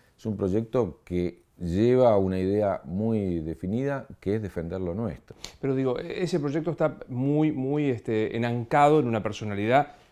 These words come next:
Speaker 2: evidentemente trascendente, como es Cristina Fernández de Kirchner, que el dos mil quince termina su mandato. Primero, y pa-, primer paréntesis,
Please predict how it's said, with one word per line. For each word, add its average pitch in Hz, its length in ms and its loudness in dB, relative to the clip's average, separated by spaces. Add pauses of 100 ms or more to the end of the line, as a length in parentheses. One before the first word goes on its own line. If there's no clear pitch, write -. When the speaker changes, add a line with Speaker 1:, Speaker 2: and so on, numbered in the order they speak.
(120)
Speaker 2:
evidentemente 107 560 0
trascendente, 139 480 -2
como 110 140 -4
es 101 60 -6
Cristina 113 300 -4
Fernández 107 300 -6
de 104 100 -6
Kirchner, 151 320 0
que 104 80 -2
el 101 100 -2
dos 107 140 0
mil 123 160 0
quince 143 480 2 (220)
termina 120 420 4
su 113 140 -4
mandato. 95 640 -4 (300)
Primero, 107 340 0
y - 40 0
pa-, 101 180 -2
primer 117 280 0
paréntesis, 98 720 -2